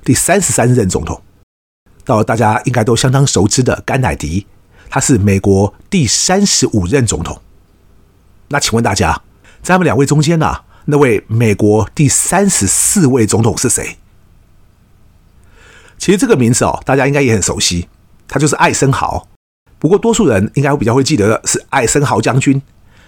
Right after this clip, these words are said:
因为他就是二次世界大战时指挥诺曼底登陆的盟军最高总司令，应该比较少人会记得他后来也当上美国总统哦。艾森豪呢，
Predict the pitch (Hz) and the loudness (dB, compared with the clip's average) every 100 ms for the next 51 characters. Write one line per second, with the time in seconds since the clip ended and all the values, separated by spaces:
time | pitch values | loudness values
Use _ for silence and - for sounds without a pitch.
0 | _ - 165 196 151 147 135 143 131 - | _ -2 0 2 0 0 2 2 2 2
1 | 185 147 151 131 160 143 151 147 123 - | 2 2 2 0 0 0 0 0 0 -2
2 | 82 87 - - - - 98 85 147 143 | -2 -2 -6 -12 -16 -6 -4 0 2 2
3 | 143 151 135 127 117 98 143 160 127 87 | 2 2 2 2 2 2 0 2 2 0
4 | - - 101 98 123 156 147 - 127 110 | -4 -4 0 2 2 2 0 0 0 0
5 | - - - 110 - _ _ _ _ _ | -2 -2 -2 -2 -4 _ _ _ _ _
6 | 156 165 175 - 147 135 98 92 92 135 | -2 0 0 0 -2 -2 0 0 0 0
7 | 110 76 87 - - - 123 113 - 139 | 0 -2 -4 -10 -20 -8 -6 -4 -2 0
8 | 98 80 117 120 110 101 90 101 117 117 | 0 -2 -2 -2 0 -2 -4 -2 0 0
9 | - - - _ _ _ _ _ _ _ | -4 -18 -20 _ _ _ _ _ _ _
10 | - 170 - 170 110 92 113 123 | -2 -2 0 0 0 0 0 0